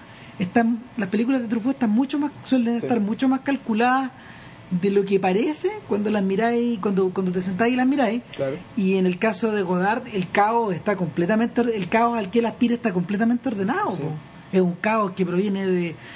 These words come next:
Speaker 1: del racionalismo, por decirlo de alguna
Speaker 2: Sí,
Speaker 1: forma.
Speaker 2: claro. Sí, claro. No, esto que, esto que se ve acá en realidad es, es otra cosa completamente distinta.
Speaker 1: Es
Speaker 2: Y por eso
Speaker 1: combinatoria.
Speaker 2: y por eso es que tiene, por eso es una película tan fresca, tan única,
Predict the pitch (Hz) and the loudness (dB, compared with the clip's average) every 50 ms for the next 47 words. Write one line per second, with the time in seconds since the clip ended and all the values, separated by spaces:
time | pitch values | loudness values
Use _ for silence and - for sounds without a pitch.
0 | - - - - - - - - 156 151 160 165 165 165 160 120 - - 165 156 | -18 -18 -18 -20 -20 -20 -14 -6 -2 -2 0 0 -2 -4 -4 -6 -6 -6 -4 -2
1 | 165 185 302 403 440 330 247 202 190 180 180 180 180 180 185 208 185 185 185 180 | 0 2 2 2 4 2 2 2 0 0 0 0 0 0 0 0 0 0 0 0
2 | 175 180 180 180 180 185 175 160 151 151 156 156 151 135 - - - - - - | 0 0 0 0 -2 -2 -2 -2 0 0 0 -2 -2 -4 -8 -16 -20 -20 -20 -20
3 | - - - - - - 156 151 165 180 170 151 120 117 135 170 185 196 185 143 | -20 -20 -20 -18 -10 -6 -2 0 2 2 0 0 -4 -4 -2 0 0 2 0 0
4 | 185 180 - - 240 214 190 190 190 196 190 - 220 208 202 - 185 185 180 185 | -4 -4 -4 -4 -2 0 0 -2 -2 -2 -2 -2 -2 -2 0 0 0 0 0 0
5 | 196 208 208 190 175 165 147 165 185 185 175 - - 156 160 160 180 185 190 185 | 0 -2 -2 -4 -6 -6 -4 -2 -2 -2 -2 -4 -6 -6 -4 -2 -2 -2 -2 -2
6 | 196 190 - 202 175 151 139 - 185 185 190 190 185 190 190 185 - - 214 185 | -2 -4 -4 -4 -6 -4 -2 -2 0 0 -2 -2 -4 -4 -6 -4 -4 -6 -4 -2
7 | - - 156 160 - - 190 196 190 202 208 320 311 240 185 165 156 143 135 - | -2 0 0 2 0 2 2 0 0 0 0 0 0 0 0 0 -2 -6 -12 -16
8 | - - - 156 151 156 175 196 196 240 220 - 208 190 214 226 226 233 226 233 | -18 -12 -6 -2 0 2 2 0 0 -2 -6 -4 -2 -2 0 0 0 0 0 0
9 | 233 226 226 226 220 214 190 170 190 202 - 262 247 202 196 208 220 226 214 196 | 0 0 0 0 0 0 0 0 0 0 0 -2 0 0 0 2 2 2 2 2
10 | 202 214 208 - - 269 262 - - - 208 214 214 196 202 214 208 208 202 190 | 0 -2 -2 -2 -2 -2 -2 -2 0 0 2 2 2 0 0 -2 -2 -2 -2 -2
11 | 185 175 170 - 262 262 196 175 - 147 | -2 -2 0 0 0 0 0 -2 -2 -2